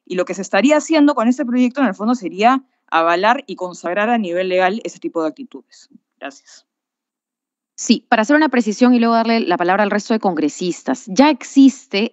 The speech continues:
Speaker 2: en la lof, en la Ley de Organización y Funciones del Ministerio de Trabajo, esa puerta. La puerta ya está abierta. De hecho, no ha habido acuerdo, creo que jamás,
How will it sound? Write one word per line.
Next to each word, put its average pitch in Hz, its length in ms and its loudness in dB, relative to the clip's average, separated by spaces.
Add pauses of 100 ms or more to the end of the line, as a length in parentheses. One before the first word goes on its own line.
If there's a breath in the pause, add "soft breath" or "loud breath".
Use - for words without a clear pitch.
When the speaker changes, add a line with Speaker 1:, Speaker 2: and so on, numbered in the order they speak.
Speaker 2:
en 180 160 -2
la 165 140 2
lof, 190 420 2
en 170 100 -4
la 151 100 0
Ley 175 220 2
de 202 60 0
Organización 185 460 -4
y 214 40 -2
Funciones 190 360 -4
del 190 80 0
Ministerio 175 360 -2
de 208 60 2
Trabajo, 175 580 0 (420 soft breath)
esa - 200 2
puerta. - 460 0 (320)
La 185 160 0
puerta 269 260 0
ya 254 120 -2
está 247 160 -6
abierta. 226 440 -8 (400)
De 202 140 -2
hecho, 262 300 -2
no 233 180 4
ha 269 60 4
habido 254 460 0
acuerdo, 226 720 -2
creo 208 140 -8
que 208 180 -10 (280)
jamás, 208 560 -2